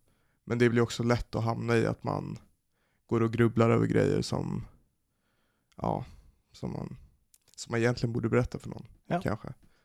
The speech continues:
Speaker 1: Ehm, och man vill inte heller, eh, vad säger man? Eh, lägga över sina problem på någon annan. Att göra
Speaker 2: Nej.
Speaker 1: det tufft för dem. Vilket, ibland känns det ju som att man gör det.
Speaker 2: Ja.
Speaker 1: Men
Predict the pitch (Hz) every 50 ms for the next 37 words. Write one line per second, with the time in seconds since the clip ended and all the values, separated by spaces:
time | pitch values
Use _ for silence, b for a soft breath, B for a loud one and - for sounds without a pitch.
0 | _ _ _ _ _ _ - _ - 67 65 65 - - - - - - - _
1 | _ _ _ _ _ _ _ _ _ _ _ _ _ _ _ _ - - 120 123
2 | 127 127 127 123 123 120 113 - 131 123 120 120 117 120 120 - 60 57 53 53
3 | 55 53 - - - - - - - - - - - _ - - - 131 - -
4 | 131 135 65 64 55 - - - - _ _ _ _ _ _ _ _ _ _ _
5 | _ _ _ _ _ _ _ _ _ _ _ _ _ - - - - - - -
6 | 135 131 131 120 123 123 120 131 131 123 117 - 127 113 110 - 127 117 123 123
7 | 120 117 - 117 117 117 117 117 117 120 123 - 135 - - - - - 117 -
8 | 120 117 - 151 160 160 123 117 - - - 120 120 117 117 - - - - _
9 | _ _ _ _ _ _ _ _ _ _ - - - - - - 50 - - _
10 | - - - _ _ _ _ - 113 110 117 117 120 - 123 123 127 - - 117
11 | - 113 107 - - 113 113 104 - - - - - - _ _ _ _ _ -
12 | 165 196 220 - _ - - - - - 53 - -